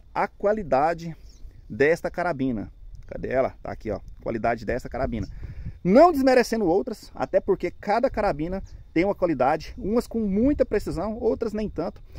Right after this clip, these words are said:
Mas o intuito do vídeo e de todos os meus vídeos é mostrar a capacidade da carabina,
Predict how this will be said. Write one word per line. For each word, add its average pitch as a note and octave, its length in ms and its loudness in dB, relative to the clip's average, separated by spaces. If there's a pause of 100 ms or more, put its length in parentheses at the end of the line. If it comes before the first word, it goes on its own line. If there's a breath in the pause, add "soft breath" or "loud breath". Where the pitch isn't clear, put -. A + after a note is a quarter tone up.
(160 loud breath)
Mas G#3 240 4
o B3+ 40 4
intuito B3 360 -2
do C4+ 160 12
vídeo F#3 360 -4 (280)
e F4 60 -10
de F4+ 100 4
todos B3 260 4
os G#3 100 0
meus F#3+ 200 0
vídeos F3 200 -2
é C#3 180 2 (340 soft breath)
mostrar D#3+ 640 4
a C#3 100 -4
capacidade D#3+ 800 0
da C#3+ 100 -2
carabina, B2 520 -2